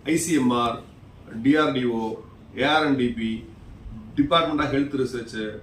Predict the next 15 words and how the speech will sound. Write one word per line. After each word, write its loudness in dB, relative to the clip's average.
ஐ 0
ஐ 2
டி 2
கவுஹாத்தி, 0
இந்த -2
மாதிரி 2
நிறைய 2
ப்ராஜெக்ட்ஸ் 2
வந்து 0
இந்த -4
ரிசர்ச் -2
ஹப் -4
ஃபெசிலிட்டியில 0
நடக்க -4
போகுது. -6